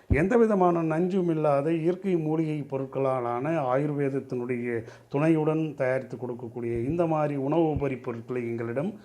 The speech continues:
நீங்கள் பெற்று நீங்கள் பயனடையலாம். அதே போல இதையும் நீங்க வந்து ஒரு வேள்வியா, நானும் வந்து இந்த மாதிரி இணைஞ்சு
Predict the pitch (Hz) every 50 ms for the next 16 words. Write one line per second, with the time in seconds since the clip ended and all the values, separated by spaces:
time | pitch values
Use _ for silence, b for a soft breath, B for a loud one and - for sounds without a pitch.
0 | B B B B 127 127 127 123 120 117 120 135 135 135 - - 151 160 196 233
1 | 240 240 - - 127 127 123 131 131 117 120 117 113 113 113 107 101 101 101 98
2 | 101 107 131 190 226 - B B B B B B 131 135 151 165 156 127 127 131
3 | 151 202 269 - - - B B B B B - 143 160 190 202 214 214 208 190
4 | 170 165 156 156 147 147 156 170 160 160 151 139 143 151 160 165 156 160 160 165
5 | 170 175 180 185 151 135 127 135 151 156 151 143 139 135 139 143 139 131 127 123
6 | 127 131 131 131 127 123 123 127 139 143 139 165 196 208